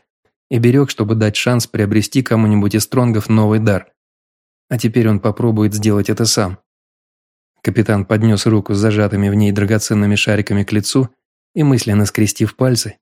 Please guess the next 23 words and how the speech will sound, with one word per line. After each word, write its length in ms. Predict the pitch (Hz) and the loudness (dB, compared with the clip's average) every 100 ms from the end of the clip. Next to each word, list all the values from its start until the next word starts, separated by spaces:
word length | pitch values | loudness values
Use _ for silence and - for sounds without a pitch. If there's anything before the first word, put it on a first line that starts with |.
| _ | _
одну 280 | - 147 165 | -4 0 2
за 100 | 123 | 2
другой 340 | 117 117 131 117 | 0 0 0 0
проглотил 480 | 110 107 107 117 | 0 0 0 0
ставшими 460 | 107 - 107 - 104 | -2 -2 -2 0 -2
вдруг 320 | 101 107 101 - | 0 -2 -4 -4
ощутимо 440 | 113 110 104 101 | -4 -2 -2 0
тёплыми 400 | - 113 107 107 | -2 -2 0 0
жемчужины. 680 | 104 110 - 107 92 90 87 _ _ _ _ _ _ _ _ | 2 0 0 0 0 -6 -8 _ _ _ _ _ _ _ _
Принимать 460 | 117 117 120 113 101 | 0 2 2 0 -2
сразу 340 | 113 107 107 | -2 0 0
две 240 | 107 127 120 | 0 2 2
было 260 | 110 113 | 0 0
безумно 480 | 110 104 107 107 110 | 2 0 2 2 0
опасно, 520 | 113 113 95 - 98 _ _ _ _ - | 0 -2 -4 -8 -14 _ _ _ _ -6
но 200 | 147 135 | -2 0
вероятность 600 | 127 123 127 120 110 - | 2 2 0 0 -2 -2
превращения 680 | 113 110 113 - 123 110 | -2 0 0 0 0 0
в 60 | 104 | -2
кваза 420 | - 127 107 - _ _ | 0 0 0 -6 _ _
волновала 520 | 156 151 131 131 120 107 | -2 0 2 2 0 0
Стронга 380 | - 120 110 | 0 0 0
сейчас 440 | 104 107 117 107 | 0 0 0 -2